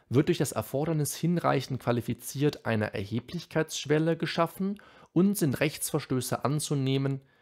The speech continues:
ähm, die unbeabsichtigt sind, auszunehmen, Entschuldigung, sind Rechtsverstöße auszunehmen, die unbeabsichtigt sind. So, dazu. Ich weiß noch genau, ja, es gab eine Erheblichkeitsschwelle,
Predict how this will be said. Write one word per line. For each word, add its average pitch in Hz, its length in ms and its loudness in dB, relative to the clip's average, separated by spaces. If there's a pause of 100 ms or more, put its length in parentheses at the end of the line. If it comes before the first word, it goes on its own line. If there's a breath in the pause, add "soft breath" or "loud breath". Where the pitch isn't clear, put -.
(440)
ähm, 120 280 2
die 120 180 -6
unbeabsichtigt 117 1120 0
sind, 90 420 -10 (100)
auszunehmen, 139 560 2
Entschuldigung, 104 440 -2
sind 104 160 -4
Rechtsverstöße - 580 -4
auszunehmen, 113 480 0
die 120 80 -4
unbeabsichtigt 107 760 -4
sind. - 240 -10
So, - 220 -2 (420 loud breath)
dazu. 107 560 4 (400 soft breath)
Ich - 160 0
weiß 143 180 8
noch 147 160 4
genau, 131 280 6
ja, 131 300 6
es - 200 -2
gab 127 260 6
eine 160 200 2
Erheblichkeitsschwelle, 156 1400 2